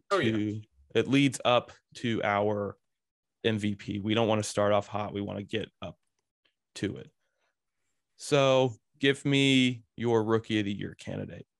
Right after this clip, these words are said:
Speaker 1: Um, I know everyone thinks they know who I'm gonna go with, and I, and I think he has a very good chance of winning,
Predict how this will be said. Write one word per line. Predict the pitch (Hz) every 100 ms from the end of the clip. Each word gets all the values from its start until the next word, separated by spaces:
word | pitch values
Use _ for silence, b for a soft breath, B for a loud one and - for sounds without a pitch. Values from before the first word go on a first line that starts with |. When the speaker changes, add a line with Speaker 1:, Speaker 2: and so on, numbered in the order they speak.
| _ _ _ _ _ 156
Speaker 1:
Um, | 180 185 180 160 B 139 B _ _ - _ -
I | 151
know | 190 196
everyone | 175 170 165 147 - _ _ _ -
thinks | 170 180 -
they | 156
know | 151 143
who | 143
I'm | 131 135
gonna | 135 127
go | 127 127
with, | 123 123 - _ _ _ _ _ _ _
and | 117
I, | 123 127 - -
and | 127
I | 131
think | 127 156 151
he | - 151
has | 139 135 131
a |
very | 110 131 139
good | 131 135
chance | 139 123 -
of | 110
winning, | 110 110 110